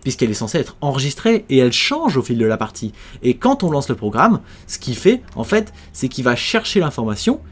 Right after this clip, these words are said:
il va l'enregistrer en Java, mais en la lisant quelque part. Je m'explique. Euh, cette, cette fonction-là. Là, je m'en sers de façon un petit peu dégueulasse, mais l'idée, c'est genre, euh,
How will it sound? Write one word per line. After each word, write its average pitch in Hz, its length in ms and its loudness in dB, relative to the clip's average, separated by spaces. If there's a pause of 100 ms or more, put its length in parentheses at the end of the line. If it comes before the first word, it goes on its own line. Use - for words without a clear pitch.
(260)
il 151 80 -4
va 131 140 4
l'enregistrer 135 680 2
en 107 80 -8
Java, 107 360 0 (300)
mais 139 300 0
en 127 120 -2
la 120 140 0
lisant 151 460 2
quelque 208 300 2
part. 175 400 0 (300)
Je 127 120 -2
m'explique. 175 560 -2 (880)
Euh, 110 1040 2
cette, - 480 -10 (680)
cette - 440 -12
fonction-là. 151 960 -4 (1500)
Là, 175 340 6
je 117 140 -4
m'en 139 100 2
sers 175 300 0
de 135 80 -6
façon 139 260 -2
un 151 80 -2
petit 151 140 -8
peu 160 100 -6
dégueulasse, 143 540 0
mais 131 100 2
l'idée, 156 360 2
c'est 131 220 0
genre, 110 380 0
euh, 123 80 -2